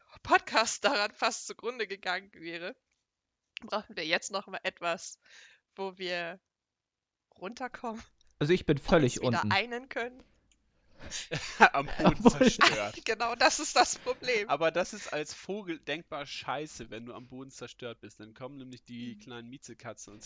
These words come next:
Speaker 2: Aber ich
Speaker 3: snacken
Speaker 2: würd jetzt
Speaker 3: dich auf.
Speaker 2: einfach, ich würd jetzt
Speaker 1: Das
Speaker 2: einfach mal
Speaker 1: wäre auch die
Speaker 2: behaupten, es ist
Speaker 1: Frage, ja.
Speaker 2: jedes Tier und auch als Mensch scheiße, wenn du am Boden zerstört bist.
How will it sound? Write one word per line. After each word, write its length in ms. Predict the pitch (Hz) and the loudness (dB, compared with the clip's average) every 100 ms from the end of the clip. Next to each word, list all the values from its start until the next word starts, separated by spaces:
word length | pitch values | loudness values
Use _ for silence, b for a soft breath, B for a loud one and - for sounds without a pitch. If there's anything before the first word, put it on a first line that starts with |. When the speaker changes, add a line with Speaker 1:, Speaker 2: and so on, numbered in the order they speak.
| - | -4
Speaker 2:
Aber 100 | 131 | -2
ich 80 | 131 | 2
Speaker 3:
snacken 20 | |
Speaker 2:
würd 120 | 151 | 2
jetzt 100 | 170 | 2
Speaker 3:
dich 40 | - | 2
auf. 40 | |
Speaker 2:
einfach, 260 | 139 185 175 - | 0 2 2 0
ich 140 | 143 | 4
würd 100 | 190 | 6
jetzt 140 | 196 135 | 6 6
Speaker 1:
Das 80 | 185 | 6
Speaker 2:
einfach 80 | |
mal 100 | 170 | 6
Speaker 1:
wäre 100 | 151 147 | 6 6
auch 60 | |
die 80 | - | 6
Speaker 2:
behaupten, 60 | 143 160 | 0 0
es 60 | 233 | 0
ist 40 | |
Speaker 1:
Frage, 120 | 269 104 | -2 -4
ja. 40 | |
Speaker 2:
jedes 380 | 120 147 190 - | 4 6 4 -2
Tier 280 | - 151 - | 2 4 6
und 160 | 160 | 2
auch 140 | - 131 | 0 -2
als 180 | 131 123 | -2 0
Mensch 240 | 123 127 | 0 0
scheiße, 340 | - 123 - | 2 2 2
wenn 100 | 120 | 0
du 60 | 113 | 2
am 100 | 107 | 4
Boden 200 | 120 110 | 6 4
zerstört 360 | - 110 113 - | 2 -2 -4 -8
bist. 260 | - - | -10 -14